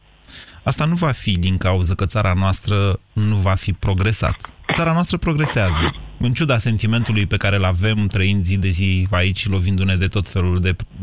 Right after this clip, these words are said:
de probleme. Dacă reușiți să vă scoateți cumva din prezent și să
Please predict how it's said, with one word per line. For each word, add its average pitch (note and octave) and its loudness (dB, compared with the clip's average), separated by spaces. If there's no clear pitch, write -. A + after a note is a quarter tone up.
de G2 -2
probleme. F2+ 0
Dacă A#2+ 0
reușiți A#2+ 0
să D3 0
vă A#2 2
scoateți A#2+ -2
cumva F#2+ 0
din F2+ 0
prezent F#2+ 0
și - -8
să F#2+ 0